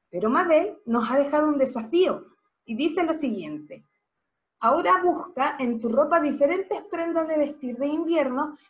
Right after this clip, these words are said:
y escoge una combinación para utilizar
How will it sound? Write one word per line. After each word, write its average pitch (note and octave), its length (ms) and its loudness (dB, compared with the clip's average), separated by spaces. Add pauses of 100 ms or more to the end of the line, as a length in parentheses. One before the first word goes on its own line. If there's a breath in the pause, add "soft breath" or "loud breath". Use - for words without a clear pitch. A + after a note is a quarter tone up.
(120)
y A#3 80 -2
escoge C#4+ 720 0
una F#4 260 0
combinación D4+ 680 -2 (200)
para D4+ 260 2
utilizar C#4 640 -2